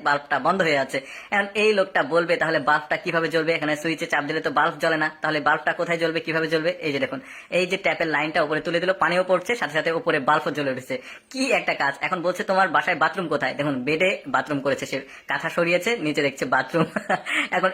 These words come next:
এই লোকটা ওকে প্রশ্ন করবে, "তাহলে এই বাথরুমে পানি আসবে কোত্থেকে?" এখন রিমোটের সুইচ চাপ দিয়েছে, দেখুন এসি থেকে মানে পানি আসছে, বাথরুমের পানির সার্ভিস। <laughs> এই লোকটা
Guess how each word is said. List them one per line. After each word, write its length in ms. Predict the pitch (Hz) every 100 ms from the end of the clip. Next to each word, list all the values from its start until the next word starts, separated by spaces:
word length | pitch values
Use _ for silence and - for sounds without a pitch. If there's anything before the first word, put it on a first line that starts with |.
| 202
এই 140 | 196
লোকটা 280 | 190 185 190
ওকে 120 | 175
প্রশ্ন 280 | 180 175 185
করবে, 200 | 170 170
"তাহলে 180 | 170 175
এই 60 |
বাথরুমে 280 | 165 170 170
পানি 220 | 160 170
আসবে 180 | 165 170
কোত্থেকে?" 340 | 175 170 170
এখন 240 | 185 160 147
রিমোটের 380 | 151 175 175 175
সুইচ 240 | 156 147
চাপ 140 | 165 156
দিয়েছে, 340 | 160 180 214
দেখুন 260 | 247 143 147
এসি 200 | 175 165
থেকে 320 | 165 160 214 - -
মানে 300 | - - 196 165
পানি 240 | 170 160
আসছে, 220 | 147 -
বাথরুমের 400 | 143 147 151 151 147 - -
পানির 220 | 180 165
সার্ভিস। 460 | 160 156 147 151 -
<laughs> 280 | 254 262 -
এই 80 | 208
লোকটা 260 | 196 202